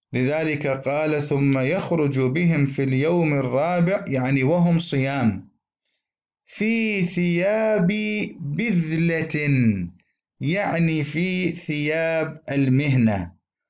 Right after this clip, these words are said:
كما قال هنا في الحاشية المحقق: "هي ثياب العمل، لأنها لا زينة فيها".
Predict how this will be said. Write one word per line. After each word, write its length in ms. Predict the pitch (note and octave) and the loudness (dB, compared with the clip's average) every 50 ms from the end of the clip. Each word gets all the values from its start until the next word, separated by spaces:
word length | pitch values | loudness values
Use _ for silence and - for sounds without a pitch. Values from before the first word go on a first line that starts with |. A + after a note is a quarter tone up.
| _ _ - | _ _ -6
كما 300 | - D3+ D3+ D3 C#3+ C#3 | -4 -2 0 0 0 -2
قال 340 | C#3 C3+ B2+ B2+ B2 A#2 A2+ | -2 -2 -2 0 0 0 0
هنا 640 | A2+ A2+ B2+ C#3+ E3 E3 D3+ D#3 D3+ - - - | 2 2 2 2 2 0 0 0 -4 -4 -6 -10
في 640 | - - - - C3+ C3 C3 C3 B2+ - - - B2+ | -20 -20 -14 -8 -4 -2 -2 -2 -2 -4 -4 -4 -6
الحاشية 920 | A#2 - - - C#3+ D#3 E3 D#3 C3+ - D3 D3 C#3 C3+ C#3 D3+ - - | -6 -4 -4 -4 -4 -2 -2 -2 -2 -2 -2 -2 -2 0 0 -2 -2 -4
المحقق: 760 | - G#2+ A2 A2 - - E3 F3 E3+ - F#3+ - - - - - _ _ _ _ _ _ _ | -4 -4 -4 -4 -2 -2 -4 -4 -4 -4 -4 -4 -4 -6 -10 -18 _ _ _ _ _ _ _
"هي 240 | - D#3 E3+ D#3+ D#3+ | -4 -4 -2 -2 -4
ثياب 540 | D3+ C#3+ D3 C#3+ D3 D#3 E3+ F3 E3+ D3+ D3 | -4 -2 -2 -2 -2 0 0 0 0 0 0
العمل، 720 | C#3+ C#3 - - D3 D3 D3 C#3 C3 B2 A#2 G#2+ F#2+ F#2 - - _ _ _ _ _ _ - | 0 0 0 -2 -2 -2 -2 -2 0 0 0 0 -2 -4 -10 -16 _ _ _ _ _ _ -6
لأنها 760 | A#2 C3 C3 D#3 F#3 F#3+ F3 D#3+ C#3+ C#3 C#3 C3+ A#2+ A#2+ A#2 | -4 -4 -2 -2 0 2 2 2 2 0 -2 -2 -2 0 0
لا 600 | A#2 A#2 A#2+ D3 E3+ F3 E3+ D#3+ D3+ C#3 C3 B2 | 0 0 0 0 -2 -2 -2 -2 -2 -2 0 0
زينة 1000 | A#2+ A2+ A2+ C3 D#3 E3+ F3+ F3+ F3+ F3+ F3+ E3+ F3 F3+ F3 F3+ F#3 F#3+ G3 - - - | -2 -2 -2 -2 0 0 0 2 2 2 2 0 0 0 0 0 0 0 -2 -4 -8 -8
فيها". 800 | - C#3 B2+ A#2 A2+ A2+ A2 G#2 G2 G2+ F#2 F2 - - - | -4 -2 0 2 2 0 0 -2 -6 -8 -10 -12 -12 -14 -16